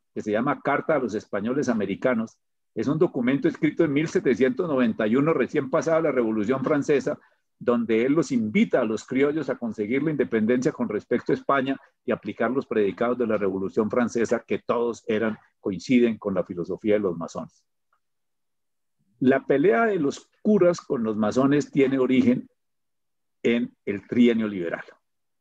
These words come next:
Cuando los masones liberales españoles, dirigidos por Quiroga, por Alcalá y por otros personajes,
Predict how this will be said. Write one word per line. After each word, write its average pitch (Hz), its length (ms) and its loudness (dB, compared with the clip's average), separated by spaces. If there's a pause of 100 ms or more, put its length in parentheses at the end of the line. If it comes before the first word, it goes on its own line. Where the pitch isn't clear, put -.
(1000)
Cuando 113 460 0 (440)
los 117 280 0
masones 170 680 0 (720)
liberales 120 600 0
españoles, 107 840 -4 (200)
dirigidos 113 520 2
por 98 360 -4 (360)
Quiroga, 113 640 0
por 98 160 -6
Alcalá 101 580 -4 (640)
y 104 80 -12
por 98 180 -2
otros 135 240 -2
personajes, 101 640 -4